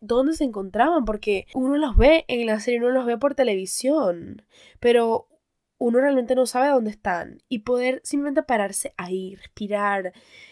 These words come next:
el aire y que tus ojos experimenten y sean testigos de lo que tú estás viendo. <gasps> No tengo, realmente no tengo palabras para explicarlo.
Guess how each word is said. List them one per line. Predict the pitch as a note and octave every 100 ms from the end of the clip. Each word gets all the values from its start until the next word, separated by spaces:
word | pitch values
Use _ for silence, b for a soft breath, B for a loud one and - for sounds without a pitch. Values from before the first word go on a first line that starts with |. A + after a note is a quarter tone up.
| B
el | - A3+ A3+
aire | A3 A3 G#3+ G3 F#3 F3+ -
y | A#3 A3+ - _ _ _ _ _ _
que | - G#3+
tus | G#3 - -
ojos | A3+ G#3+ A#3 B3+ - - _ _ _ _
experimenten | A3 A3 - G#3+ G#3+ G#3 G#3+ G#3+ G#3 G#3 G3 G#3 A3 - _ _
y | A#3
sean | - C#4+ C#4
testigos | A3 - B3 A#3 B3+
de |
lo | B3
que | -
tú | -
estás | F#3 G3 - -
viendo. | G3 G#3+ A3 F3+ F3 F3 F3+ F#3+ _ _
<gasps> | B E4+ E4 D#4+ D4 D4 C#4+ C#4 C4 B B B B B _ _
No | A#3+ B3+
tengo, | - B3+ C4 B3 C4 C4
realmente | - A#3+ A#3 A#3+
no | A#3
tengo | A#3
palabras | A3+ G#3 G3+ G#3+
para | G#3
explicarlo. | G#3 G#3 G3 G3 F#3+ F#3+ G3